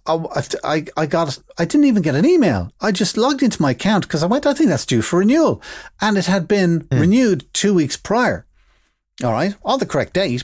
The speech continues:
Speaker 1: but I, I'd got the date wrong. But they had renewed it without sending me any email to say, "Your renewal is coming up. Do you want to upgrade your package?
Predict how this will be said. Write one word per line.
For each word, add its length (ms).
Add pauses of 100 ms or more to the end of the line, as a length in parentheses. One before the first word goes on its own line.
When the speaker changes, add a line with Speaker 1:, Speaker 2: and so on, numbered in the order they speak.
Speaker 1:
but 160
I, 240
I'd 160
got 180
the 160
date 300
wrong. 240
But 200
they 140
had 240 (140)
renewed 460
it 180 (480)
without 340
sending 460
me 320
any 320
email 300
to 120
say, 300
"Your 200
renewal 420
is 100
coming 260
up. 180
Do 100
you 80
want 140
to 180
upgrade 480
your 100
package? 560